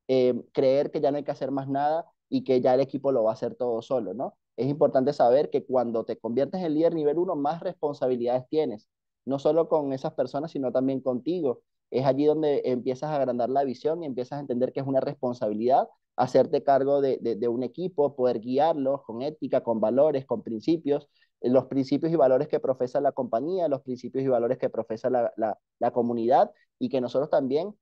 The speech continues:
eh, podemos evolucionar, no solamente para ganar dinero, sino también para crecer como personas.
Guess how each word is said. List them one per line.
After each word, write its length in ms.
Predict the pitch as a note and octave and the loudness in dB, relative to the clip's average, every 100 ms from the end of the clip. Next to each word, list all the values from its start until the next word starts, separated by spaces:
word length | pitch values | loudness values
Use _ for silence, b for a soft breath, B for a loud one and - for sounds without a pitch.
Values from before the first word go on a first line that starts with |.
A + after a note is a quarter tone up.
| _ - | _ -4
eh, 220 | B2+ B2 | -2 0
podemos 320 | C3 B2+ D3 | 0 -2 -2
evolucionar, 540 | D3 C3+ A#2 A#2+ B2+ | -2 -2 -4 -4 -6
no 160 | A2+ C3 | -4 -4
solamente 460 | E3+ F3 E3+ E3+ E3 | -2 -2 -2 -6 -4
para 200 | D3+ B2+ | -2 -2
ganar 280 | B2 A#2+ | -2 -4
dinero, 260 | B2+ C#3 F3+ | -6 -6 -8
sino 200 | C#3 A#2 | -6 -4
también 300 | A#2+ B2 D3+ | -2 -2 -2
para 240 | C3+ B2 | 0 -2
crecer 320 | A#2 A2 G#2+ G#2+ | -2 -6 -6 -6
como 200 | A2+ - | -6 -4
personas. 440 | - - D2+ | -6 -8 -18